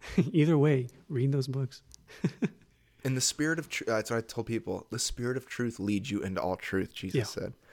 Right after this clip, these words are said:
Speaker 2: So how much reliance do you have on self
Speaker 1: Mm-hmm.
Speaker 2: or on God? Like, I put it back on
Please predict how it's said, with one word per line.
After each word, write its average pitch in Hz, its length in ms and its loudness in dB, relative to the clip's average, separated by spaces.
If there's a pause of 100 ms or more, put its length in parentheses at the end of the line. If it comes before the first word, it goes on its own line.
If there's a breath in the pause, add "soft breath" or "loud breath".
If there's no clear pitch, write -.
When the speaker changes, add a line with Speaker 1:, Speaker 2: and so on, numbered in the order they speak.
(300 loud breath)
Speaker 2:
So - 160 -10
how 120 280 2
much 127 280 0
reliance 104 880 2 (580)
do 104 100 -2
you 98 200 2
have 95 360 2
on 90 200 -4
self 120 460 4
Speaker 1:
Mm-hmm. - 880 -12
Speaker 2:
or 110 480 8 (200)
on 101 420 2 (100)
God? 110 300 6
Like, 104 260 4
I 107 160 6
put 139 220 2
it 107 100 0
back 107 260 0
on 101 300 2